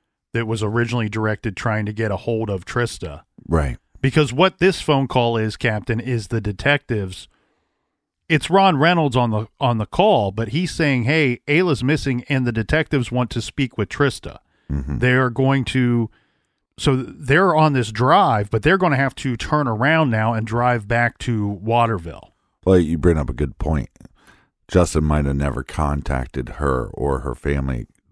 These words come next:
Speaker 2: They could have been contacted by the detectives.
Speaker 1: Yeah, and I don't know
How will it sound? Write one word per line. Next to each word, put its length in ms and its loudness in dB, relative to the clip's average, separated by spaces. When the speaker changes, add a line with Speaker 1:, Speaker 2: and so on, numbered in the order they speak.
Speaker 2:
They 160 -6
could 140 -8
have 120 -6
been 260 -8
contacted 600 -6
by 300 -8
the 100 -4
detectives. 800 -8
Speaker 1:
Yeah, 240 4
and 80 4
I 100 4
don't 180 2
know 200 4